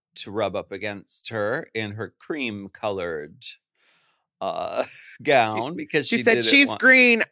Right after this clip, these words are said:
Speaker 2: I can't." <laughs>
Speaker 1: I can't get closer to her for the photo. I'm s-, very sorry.
Speaker 2: This
Speaker 1: She's
Speaker 2: is
Speaker 1: got body makeup.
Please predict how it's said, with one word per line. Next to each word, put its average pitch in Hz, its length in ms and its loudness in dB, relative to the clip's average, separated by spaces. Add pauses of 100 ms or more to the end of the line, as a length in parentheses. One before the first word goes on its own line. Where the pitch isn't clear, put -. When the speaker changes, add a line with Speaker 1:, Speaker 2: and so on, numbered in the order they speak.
(120)
Speaker 2:
I 214 140 4
can't." 214 480 4 (200)
<laughs> 233 260 -4
Speaker 1:
I 160 140 2
can't 170 300 2
get 165 160 0
closer 156 380 0
to 143 140 4
her 143 180 2
for 143 140 -2
the 139 80 -2
photo. 131 340 2
I'm 131 160 2
s-, 127 120 -12
very 127 300 0
sorry. 117 760 2 (760)
Speaker 2:
This 190 160 -2
Speaker 1:
She's 247 140 -2
Speaker 2:
is 214 40 -2
Speaker 1:
got - 180 4
body 123 260 4
makeup. 110 600 0